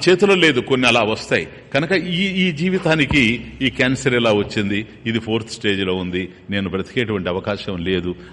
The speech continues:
అని తెలుసుకొని gladly acceptance అంతే. దాన్ని హాయిగా అంగీకరించడం. "హే భగవాన్, ఇది నీ నుండి వస్తున్నది కనుక ఇది నాకు ప్రసాదము" అనేటువంటి భావనతో జీవించడం కన్నా మరొకటి చేసేందుకు అవకాశం లేదు.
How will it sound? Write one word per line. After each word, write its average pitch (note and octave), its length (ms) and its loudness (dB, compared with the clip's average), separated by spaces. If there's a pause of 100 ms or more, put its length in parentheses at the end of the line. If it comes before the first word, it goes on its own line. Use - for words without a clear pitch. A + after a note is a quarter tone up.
అని F#2 140 -6
తెలుసుకొని A2+ 680 -2 (680)
gladly A2+ 400 2
acceptance C3 640 0
అంతే. F#2+ 400 -2 (840)
దాన్ని G#2+ 480 0
హాయిగా B2 540 4
అంగీకరించడం. G#2+ 680 -2
"హే G#2+ 140 2
భగవాన్, G2+ 440 2 (340)
ఇది A#2+ 140 0
నీ A#2+ 160 2
నుండి B2 300 0
వస్తున్నది A2 380 -2
కనుక A2+ 380 -2 (220)
ఇది A2 140 -2
నాకు G#2 240 0
ప్రసాదము" F#2+ 760 0 (140)
అనేటువంటి F#2+ 420 0
భావనతో A#2 540 2
జీవించడం F#2+ 540 0
కన్నా G#2 320 -4 (240)
మరొకటి G#2 440 -4
చేసేందుకు G2+ 440 -2
అవకాశం F#2+ 500 -2
లేదు. A#2+ 220 4